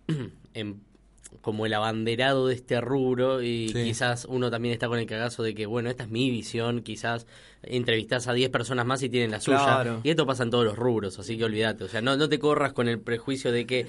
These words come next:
Speaker 1: "Uh, che, si
Speaker 2: No, porque
Speaker 1: eh,
Speaker 2: hay
Speaker 1: me escucho
Speaker 2: mucha
Speaker 1: un
Speaker 2: data.
Speaker 1: chabón que", pa' mí me pasaría lo mismo, si me escucho un chabón que, eh, labura de lo mismo que yo y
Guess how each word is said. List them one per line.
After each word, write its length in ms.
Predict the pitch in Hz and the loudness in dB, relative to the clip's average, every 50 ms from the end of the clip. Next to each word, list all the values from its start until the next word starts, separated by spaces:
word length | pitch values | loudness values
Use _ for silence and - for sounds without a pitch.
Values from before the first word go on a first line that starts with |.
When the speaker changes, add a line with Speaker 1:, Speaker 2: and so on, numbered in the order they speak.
| - - - - | -6 -10 -4 -2
Speaker 1:
"Uh, 160 | 147 143 123 | -2 0 -2
che, 240 | - - 139 139 127 | -2 0 0 0 0
si 160 | 123 123 113 - | 0 -4 -6 -4
Speaker 2:
No, 240 | - 147 151 151 147 139 | -2 0 0 2 0 0
porque 180 | 131 127 135 127 | -2 -2 -2 -2
Speaker 1:
eh, 180 | 131 131 139 | 0 0 2
Speaker 2:
hay 60 | 143 | 2
Speaker 1:
me 60 | 143 135 | 2 2
escucho 320 | 143 151 170 170 170 160 | 2 2 2 2 4 4
Speaker 2:
mucha 0 | |
Speaker 1:
un 40 | 156 143 | 4 4
Speaker 2:
data. 60 | 117 117 | 4 4
Speaker 1:
chabón 580 | 143 131 135 135 143 156 165 170 175 175 170 175 | 4 4 4 6 6 4 4 4 4 2 0 0
que", 180 | 139 131 113 113 - - - | 0 -2 -2 -4 -6 -10 -6
pa' 100 | - 120 131 | -2 2 4
mí 80 | 151 175 | 4 4
me 80 | 175 | 4
pasaría 340 | 147 143 123 131 139 147 147 | 4 2 2 2 2 4 4
lo 100 | 135 131 | 6 6
mismo, 280 | 147 156 143 120 104 98 | 6 4 4 4 0 -2
si 120 | - 101 | -4 -6
me 80 | 107 110 | -6 -4
escucho 280 | 110 - 151 131 131 | -2 0 0 0 -2
un 60 | 127 | -4
chabón 320 | 117 120 123 131 127 127 95 | -2 0 0 0 0 -2 -4
que, 280 | - 120 123 117 110 - - - - - - _ - | -4 -2 -2 -2 -4 -6 -12 -20 -20 -20 -16 _ -6
eh, 160 | 110 113 110 | -4 -4 -2
labura 300 | 113 113 110 120 139 139 | -2 0 2 2 4 4
de 60 | 131 120 | 4 4
lo 80 | 120 | 4
mismo 220 | 123 135 131 135 123 | 4 4 4 2 2
que 80 | 113 110 | 0 0
yo 240 | - 135 143 147 131 | 0 0 2 2 2
y 280 | 123 127 123 113 - | 2 0 0 -2 -6